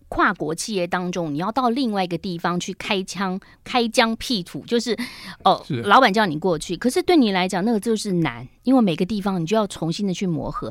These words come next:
Speaker 2: 是的。
Speaker 1: 你是怎么观察的？比如说，你说同文同种，上海其实跟我们也是同，说同样的话啊，
Speaker 2: 嗯。
Speaker 1: 对不对？
Speaker 2: 嗯。
Speaker 1: 可是，呃，毕竟当地的人出来念书再回去，跟你再去其实是不一样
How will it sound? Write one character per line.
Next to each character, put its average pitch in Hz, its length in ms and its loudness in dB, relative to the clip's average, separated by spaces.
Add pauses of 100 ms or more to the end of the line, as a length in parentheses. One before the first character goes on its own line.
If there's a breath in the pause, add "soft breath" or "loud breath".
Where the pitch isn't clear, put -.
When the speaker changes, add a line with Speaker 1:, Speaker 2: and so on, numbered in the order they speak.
(160 loud breath)
Speaker 2:
是 127 120 -6
的。 120 80 -12
Speaker 1:
你 269 40 0
是 392 120 0
怎 190 120 -4
么 156 100 -4
观 208 300 0
察 - 280 -8
的？ - 160 -16
比 196 60 -4
如 233 80 0
说， 311 280 2 (640 loud breath)
你 226 140 2
说 339 160 2
同 233 280 0
文 269 200 2
同 233 240 0
种， 202 180 2
上 277 260 2
海 190 240 -4
其 - 160 -6
实 190 160 -6
跟 208 160 -2
我 165 120 -2
们 127 280 -6 (280 soft breath)
也 143 100 -6
是 202 140 -4
同， 202 200 -4
说 208 200 -2
同 170 160 -4
样 185 100 -4
的 180 80 -4
话 185 260 -4
啊， 147 260 -10
Speaker 2:
嗯。 123 280 -4
Speaker 1:
对 190 80 -4
不 175 60 -2
对？ 160 100 -2 (400 soft breath)
Speaker 2:
嗯。 - 60 -10
Speaker 1:
可 226 80 4
是， 294 420 2 (360)
呃， 190 200 2
毕 302 220 2
竟 220 360 -2 (680)
当 277 200 4
地 262 160 0
的 175 140 -2
人 71 380 -10 (140)
出 214 200 -2
来 160 200 2
念 180 200 0
书 160 160 -4
再 165 180 -2
回 160 200 -6
去， 117 400 -8
跟 208 200 0
你 160 80 0
再 175 200 -4
去 - 320 -6
其 147 160 -8
实 151 120 -8
是 165 160 -10
不 - 160 -8
一 - 160 -8
样 95 160 -10